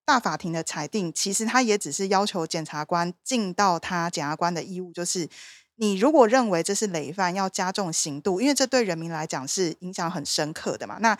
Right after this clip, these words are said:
你是不是要跟法官讲清楚，为什么是哪些条，然后哪些罪，然后到底执行完毕了没？还没有残刑，没有执行，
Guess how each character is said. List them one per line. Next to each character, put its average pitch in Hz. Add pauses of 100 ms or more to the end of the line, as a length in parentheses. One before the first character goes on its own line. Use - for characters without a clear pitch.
(280)
你 190
是 285
不 247
是 226
要 214
跟 208
法 165
官 160
讲 123
清 143
楚， - (100)
为 220
什 -
么 -
是 -
哪 180
些 -
条， - (300)
然 302
后 226
哪 156
些 165
罪， -
然 165
后 196 (180)
到 277
底 214
执 190
行 196
完 190
毕 226
了 196
没？ 165
还 185
没 196
有 233
残 180
刑， 170
没 180
有 170
执 151
行， 147